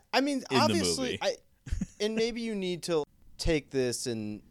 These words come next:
Speaker 1: figure it out for yourself a little bit, but obviously, to me, he's mostly embarrassed about himself, the way that he acts for some of these things,
Speaker 2: Now,
Speaker 1: you
Speaker 2: I
Speaker 1: know?
Speaker 2: think Robert Romanus, the actor, was playing the part as if he was a transplant from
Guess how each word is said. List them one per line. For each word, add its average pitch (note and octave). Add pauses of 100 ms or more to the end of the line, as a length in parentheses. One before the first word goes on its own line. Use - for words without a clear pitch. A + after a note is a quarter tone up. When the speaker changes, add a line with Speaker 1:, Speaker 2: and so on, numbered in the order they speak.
(140)
Speaker 1:
figure C#3
it C3
out B2
for -
yourself B2+
a A#2+
little A#2
bit, A#2+
but D3
obviously, F3+
to -
me, A#2+ (260)
he's D#3+
mostly G#3
embarrassed B2
about G2+
himself, G2+ (340)
the E3
way D#3
that C#3
he B2
acts B2+ (460)
for -
some F#2+
of E2
these E2
things, F#2+
Speaker 2:
Now, B2+
Speaker 1:
you C#3
Speaker 2:
I D3
Speaker 1:
know? A#2+
Speaker 2:
think G#2+ (160)
Robert A#2
Romanus, G2+
the F2+
actor, F2+
was F2
playing F#2+
the E2+
part F2 (200)
as F2+
if E2
he F#2
was E2+
a F2
transplant E2+
from D2+